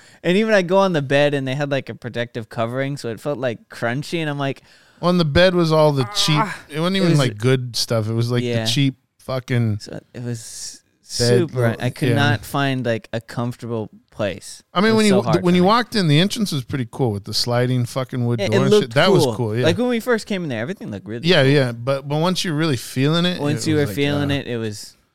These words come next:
Speaker 1: not.
Speaker 2: So anyway, at some point, fucking, we all are in the living room, and I don't remember what triggers it, but fucking Gene pukes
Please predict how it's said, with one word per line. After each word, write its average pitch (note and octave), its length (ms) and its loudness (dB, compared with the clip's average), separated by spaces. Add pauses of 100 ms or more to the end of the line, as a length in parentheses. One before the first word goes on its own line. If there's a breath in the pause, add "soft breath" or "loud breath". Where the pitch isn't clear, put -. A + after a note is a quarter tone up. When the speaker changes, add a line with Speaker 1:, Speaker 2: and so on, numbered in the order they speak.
Speaker 1:
not. - 880 -10 (180)
Speaker 2:
So G3+ 180 4
anyway, D#3+ 420 6 (840 loud breath)
at C#3 140 0
some G3+ 300 2
point, C3 380 0 (160)
fucking, C3 680 0 (600)
we B2 140 2
all D3 240 6
are C3+ 140 4
in B2+ 120 2
the B2 80 0
living A#2 280 0
room, A#2 420 0 (120)
and B2 140 -2
I C3+ 100 2
don't C#3 220 2 (160)
remember A#2 320 -2
what A2+ 200 -6
triggers G#2+ 420 -4
it, A2 180 -8
but G#2+ 220 -12
fucking A#2+ 600 -4 (800)
Gene D3 300 2
pukes A2 540 -6